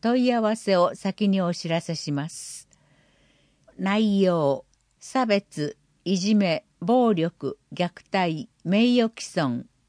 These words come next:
家庭内及び近隣の揉め事、セクハラ、ストーカーなどの人権問題や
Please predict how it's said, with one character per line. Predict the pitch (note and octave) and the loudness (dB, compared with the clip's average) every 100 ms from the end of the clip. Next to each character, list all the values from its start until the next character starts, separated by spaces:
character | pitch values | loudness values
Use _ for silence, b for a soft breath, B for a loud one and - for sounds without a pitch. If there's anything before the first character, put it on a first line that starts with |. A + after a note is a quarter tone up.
| _ | _
家 | G#3 G#3 | -6 -2
庭 | B3 C4 G#3+ | 4 4 4
内 | F3+ C#3 C3+ - | 2 0 -2 -2
及 | F#3 G3+ E3 | 0 2 0
び | C#3+ - - | -2 -6 -2
近 | A#3 A#3 A3+ | 4 6 6
隣 | A#3+ | 4
の | G#3+ G#3 G3 | 4 4 2
揉 | F#3+ | 2
め | F3+ F3+ | 2 0
事、 | E3+ - C#3 C3+ _ b b b b b | -2 -2 -4 -4 _ b b b b b
セ | - G3+ | -2 -2
ク | - A3+ | 2 0
ハ | G#3+ F#3+ | 2 0
ラ、 | D#3+ C#3 - | 0 -2 -6
ス | - - | -16 -2
ト | B3 A#3+ | 2 2
ー | A#3 | 2
カ | A#3 G#3 | 0 2
ー | G3 | 2
な | F#3+ | 0
ど | E3 D3+ | 0 -2
の | B2 - | -2 -4
人 | D#3 G#3+ A#3+ | -2 2 2
権 | A#3 A#3+ A3 | 2 2 4
問 | A3 A3 F3+ | 4 2 2
題 | D#3 C#3 | 0 0
や | B2+ B2+ | -2 -4